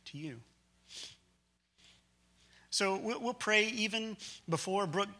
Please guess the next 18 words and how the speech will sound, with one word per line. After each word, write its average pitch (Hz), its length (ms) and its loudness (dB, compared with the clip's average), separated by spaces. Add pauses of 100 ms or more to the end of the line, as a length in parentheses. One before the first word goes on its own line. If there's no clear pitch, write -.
(100)
gets 196 280 4
through 202 180 0
the 196 80 0
message, 175 580 4
before 196 300 2
she 208 240 2
gets 196 320 4
to - 160 -4
the 185 320 0 (580)
part 180 280 0
where 160 100 0
she 170 220 2
asks - 400 0
us 160 140 0
to 156 120 -4
respond 156 540 -4
in 139 100 -10
prayer. 139 520 -6